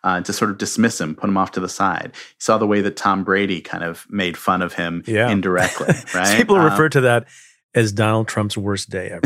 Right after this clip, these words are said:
Speaker 2: <laughs>
Speaker 1: Yeah, because he wants to be, he, he's often talked about Tom Brady and wanting to be a supporter. And then Tom Brady is standing at the Super Bowl and makes a joke about how, "Hey, forty percent of people think we still didn't win the Super Bowl,"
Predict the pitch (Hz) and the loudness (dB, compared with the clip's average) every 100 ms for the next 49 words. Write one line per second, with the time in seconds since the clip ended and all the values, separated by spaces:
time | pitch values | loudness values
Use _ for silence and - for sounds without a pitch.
0 | 135 - 135 180 262 95 92 - - 135 | 2 4 4 4 4 2 -2 -4 0 4
1 | 143 - 165 156 147 143 - 120 135 139 | 4 2 0 4 2 2 -4 -2 2 4
2 | 139 135 113 110 113 120 107 - - 104 | 4 2 0 -2 0 0 -2 -12 -4 -2
3 | - 117 104 120 - 98 92 92 - - | 0 0 0 0 0 -2 0 -2 -8 -10
4 | - 107 95 98 123 113 92 90 101 98 | -2 0 2 2 2 0 0 -2 -4 -4
5 | 107 101 - - 127 113 101 120 123 120 | -4 -6 -2 -2 0 0 0 0 0 0
6 | 139 117 123 123 123 104 - 139 135 107 | 0 -2 -2 -2 -2 -6 -8 -4 -2 -2
7 | - - 123 120 127 147 147 - - _ | -4 -8 0 2 4 2 -2 -8 -18 _
8 | 113 107 - 139 151 143 107 101 98 117 | -2 0 2 4 4 0 2 2 2 2
9 | 113 107 104 - - - 123 - 120 120 | 2 2 -2 -10 -6 0 0 2 2 2
10 | 117 110 110 104 113 113 101 101 98 92 | 2 0 0 0 -2 -2 -2 -2 -2 -4
11 | - 98 98 92 90 - 123 113 92 | -2 -2 -2 -2 -4 -4 -6 -2 -4